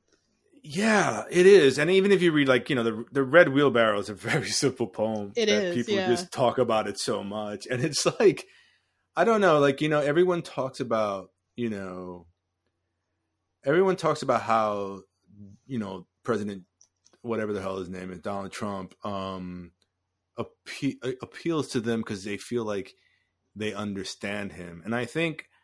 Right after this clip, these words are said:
Speaker 1: while, you know, that's on a level that it could be whether because he speaks, like, you know, in short sentences and he repeats himself over and over again,
Speaker 2: <laughs>
Speaker 1: and that can appeal f-, to people maybe that don't have,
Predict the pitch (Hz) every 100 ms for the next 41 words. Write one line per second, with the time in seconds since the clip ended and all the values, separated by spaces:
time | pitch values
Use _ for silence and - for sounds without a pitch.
0 | _ _ - 123 127 127 120 113 104 _
1 | _ _ _ 151 127 113 107 - 123 107
2 | 107 107 98 98 95 95 - _ _ _
3 | - 113 117 98 104 104 98 95 90 85
4 | 95 95 95 92 85 92 - 92 92 87
5 | - 95 87 - 95 90 _ 110 95 87
6 | 82 82 - _ - 95 90 101 92 -
7 | 196 180 151 175 165 151 - _ _ _
8 | _ - 104 98 98 90 101 90 92 -
9 | 139 135 135 - 117 - 98 95 95 92
10 | 123 160 117 101 95 95 92 - _ _
11 | _ 247 - 107 104 - 110 101 123 110
12 | - _ - 123 113 101 101 98 95 90
13 | 107 104 98 98 - 104 101 90 101 95
14 | 90